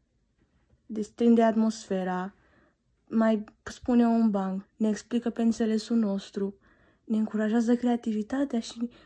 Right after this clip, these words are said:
ne transmite încredere, ne transmite că suntem capabili, suntem capabili de orice. Îi înțelege pe cei ce nu sunt interesați de ori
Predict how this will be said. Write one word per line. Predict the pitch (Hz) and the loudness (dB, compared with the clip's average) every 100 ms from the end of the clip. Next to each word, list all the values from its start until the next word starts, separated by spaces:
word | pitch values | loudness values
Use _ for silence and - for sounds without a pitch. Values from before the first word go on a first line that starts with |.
| _ - | _ -6
ne | 247 | -4
transmite | 262 269 254 302 330 | 0 0 0 0 4
încredere, | 320 - 349 302 226 | 2 2 2 2 0
ne | 214 | -2
transmite | 233 247 247 285 311 | -2 0 2 2 0
că | 302 | -2
suntem | 285 294 285 302 294 _ _ _ _ | -2 0 4 4 2 _ _ _ _
capabili, | - 294 285 285 311 220 196 - _ | -6 -4 -2 0 0 0 -4 -8 _
suntem | - 269 285 | -6 2 2
capabili | 277 269 294 285 277 | 2 -2 0 0 0
de | 277 | -2
orice. | 269 - 294 226 - _ _ _ _ _ _ _ _ _ _ _ _ _ _ _ _ | -4 -4 -4 -4 -8 _ _ _ _ _ _ _ _ _ _ _ _ _ _ _ _
Îi | 247 | 2
înțelege | 254 254 277 302 - | 2 2 0 0 -2
pe | 294 | -6
cei | - 269 | -4 -2
ce | 262 | 2
nu | 254 | 2
sunt | 247 247 | 2 -2
interesați | 240 - 233 226 233 220 | -4 -2 -2 0 0 2
de | 214 | 0
ori | 214 - | -2 -4